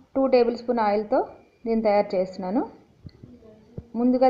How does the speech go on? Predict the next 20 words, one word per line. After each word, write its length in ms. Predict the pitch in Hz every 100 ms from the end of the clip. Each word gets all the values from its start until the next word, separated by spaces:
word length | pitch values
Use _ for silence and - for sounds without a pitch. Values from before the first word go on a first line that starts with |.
| 240
దీనికి 220 | 233 226
కావలసిన 360 | 214 214 220 220 208
పదార్థాలు: 500 | 202 196 196 214 294 - - - - - -
పన్నీర్ 340 | 220 254 220 - 208
ఒక 60 | 208
కప్పు, 300 | 202 185 220 339 - - _ _ -
శనగపిండి 580 | 226 226 226 226 208 - 202
ఒక 60 | -
కప్పు, 260 | 190 - 233 403 - - _ _ _ _ _ _ _ _ _ _ - _
పచ్చిమిర్చి 460 | 226 226 254 254 - 226
పేస్ట్ 360 | 214 214 - - - -
ఒక 100 | - 220
టేబుల్ 260 | 208 202 -
స్పూన్, 240 | - 302 - - _ _
పసుపు 360 | 226 220 214 196 -
కొంచెం, 320 | 202 - 254 392 - - _ _ _ _ _ _ _ - 208
ఆయిల్ 200 | 214 214 - -
టూ 80 | 226 220
టేబుల్ 220 | 202 196 -
స్పూన్స్, 320 | 247 302 -